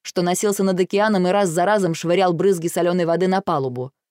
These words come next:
При виде такого количества разъяренной воды у меня в груди забился страх, но я затолкала его поглубже.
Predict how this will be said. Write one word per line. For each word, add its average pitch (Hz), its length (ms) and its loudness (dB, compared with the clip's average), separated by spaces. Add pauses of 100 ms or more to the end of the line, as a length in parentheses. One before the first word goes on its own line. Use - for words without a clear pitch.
(280)
При 180 180 2
виде 196 200 0
такого 185 340 0
количества 180 560 -2
разъяренной 175 580 0
воды 175 320 -2
у 180 80 2
меня 165 280 -2
в 170 40 -6
груди 170 280 0
забился 180 500 0
страх, 151 480 -6 (300)
но 190 160 0
я 185 200 2
затолкала 170 500 -2
его 170 220 0
поглубже. 151 640 -4